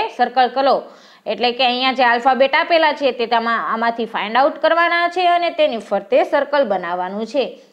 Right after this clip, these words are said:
તો આ છે સી, તો અહીંયા છે સી અને અહીંયા છે સી. ઓકે, ત્યાર પછી ડી, તો ક્યાં છે ડી? અહીંયા.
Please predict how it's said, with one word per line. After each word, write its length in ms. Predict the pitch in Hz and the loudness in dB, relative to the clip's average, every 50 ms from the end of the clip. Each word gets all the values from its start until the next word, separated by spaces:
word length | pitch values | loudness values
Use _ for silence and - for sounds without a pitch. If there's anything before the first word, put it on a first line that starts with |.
| _ _ | _ _
તો 60 | - 175 | -4 -2
આ 120 | 185 202 | -2 -2
છે 200 | 202 202 247 226 | 0 0 -2 -2
સી, 420 | 226 233 - 294 294 302 302 302 302 302 - | -2 -2 -2 -2 0 2 0 0 -2 -4 -4
તો 100 | 240 214 175 - - 120 | -4 -4 -4 -4 -8 -12
અહીંયા 420 | 170 202 214 220 240 262 262 269 | -12 -10 -8 -8 -8 -6 -8 -8
છે 300 | 262 - - 285 277 277 | -10 -8 -6 -4 -4 -4
સી 800 | 277 277 - 285 277 285 285 285 294 302 302 311 320 339 339 330 339 339 208 175 | -6 -8 -10 -8 -6 -6 -6 -6 -6 -6 -6 -4 -6 -6 -8 -10 _ -20 -20 -20
અને 220 | 175 180 180 190 208 247 285 330 349 - - - _ _ _ - | -20 -18 -18 -16 -16 -14 -12 -12 -14 -14 -16 -20 _ _ _ -16
અહીંયા 580 | - 262 254 254 247 240 214 196 170 120 95 95 | -14 -12 -10 -8 -8 -8 -8 -8 -10 -12 -14 -16
છે 300 | - - - 92 76 - | -18 -18 -16 -16 -16 -16
સી. 520 | - - 160 123 107 110 78 67 58 - _ _ _ _ _ _ _ _ _ _ _ _ _ _ _ - | -18 -20 -18 -18 -16 -16 -18 -20 -20 -20 _ _ _ _ _ _ _ _ _ _ _ _ _ _ _ -10
ઓકે, 360 | 147 202 202 - - 294 330 359 381 370 370 - - | -10 -10 -10 -8 -6 -4 -4 -4 -4 -6 -10 -12 -6
ત્યાર 200 | 208 196 185 180 - | -4 -4 -4 -4 -6
પછી 220 | 196 196 - 226 | -10 -10 -8 -10
ડી, 360 | 208 208 220 285 277 220 180 160 147 - - | -8 -6 -4 -4 -2 -4 -4 -8 -10 -12 -12
તો 80 | - 165 185 185 185 - | -10 -8 -8 -8 -8 -8
ક્યાં 220 | 214 220 240 240 | -6 -6 -6 -6
છે 180 | 240 285 262 254 | -2 -2 -2 -2
ડી? 600 | 220 226 254 247 254 254 254 254 254 262 247 - _ - _ - | -2 -4 -4 -4 -4 -4 -4 -6 -6 -8 -10 -12 _ -20 _ -12
અહીંયા. 1120 | 196 214 214 214 208 208 208 208 202 196 190 185 180 175 165 160 147 131 98 90 87 - | -10 -8 -8 -6 -6 -6 -6 -6 -4 -4 -4 -6 -8 -8 -10 -12 -12 -14 -16 -20 -20 -20